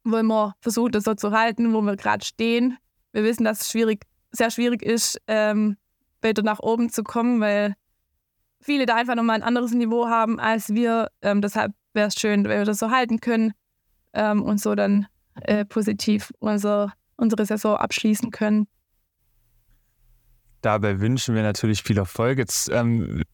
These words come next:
Speaker 2: würd mich interessieren, gerade jetzt der Termin in Waging, ähm, gut, der beginnt um zehn Uhr. Wann ist da Abfahrt? Wie läuft da der Tag selber ab? Wie bereitet man sich dann dazu drauf vor im Team und vielleicht auch einzeln?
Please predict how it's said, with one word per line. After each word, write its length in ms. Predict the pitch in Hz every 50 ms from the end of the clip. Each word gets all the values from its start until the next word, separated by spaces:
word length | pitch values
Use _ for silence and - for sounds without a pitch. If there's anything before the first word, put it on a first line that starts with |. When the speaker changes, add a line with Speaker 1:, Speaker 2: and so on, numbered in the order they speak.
| _ -
Speaker 2:
würd 340 | 107 101 107 127 - -
mich 180 | 131 131 - -
interessieren, 1000 | 117 113 - - - 107 101 - - - 117 123 139 147 143 151 151 151 151 139
gerade 320 | - - 110 113 117 113 120
jetzt 360 | 117 120 113 - - - -
der 120 | 113 110
Termin 560 | 104 - - 117 110 110 113 120 120 123 120 110 _ _ _ _ _ _ _ _ _ -
in 200 | 113 107 101 98
Waging, 640 | 104 107 120 139 143 143 147 147 151 151 147 143 - -
ähm, 420 | 113 113 113 113 113 113 107 95 _
gut, 180 | - 123 113 -
der 80 | 113
beginnt 520 | 98 117 104 98 120 117 120 113 - - - -
um 240 | - 113 110 101 -
zehn 360 | - - - 120 113 110 110
Uhr. 300 | - 120 120 135 143 139
Wann 160 | 120 110 110 117
ist 180 | 110 - -
da 120 | 107 98 -
Abfahrt? 460 | - 120 - - - - 143 135 - -
Wie 80 | 117
läuft 280 | 113 117 120 - - -
da 80 | 110
der 140 | 104 107 101
Tag 300 | - - 110 110 107 -
selber 360 | - - 117 113 104 104 78 -
ab? 140 | 110 - -
Wie 80 | - 113
bereitet 400 | 104 110 101 107 113 117 120 107
man 180 | 117 110 110 104
sich 180 | - 101 -
dann 180 | - 117 110 107
dazu 360 | 110 101 - - - - 107
drauf 280 | - - 117 107 98 -
vor 320 | - - 117 120 127 123
im 100 | 113 104
Team 220 | - - 135 135
und 100 | 131 120
vielleicht 260 | 110 117 113 107 - 110
auch 120 | 98 -
einzeln? 640 | - 101 110 131 139 - - 143 139 131 131 131 123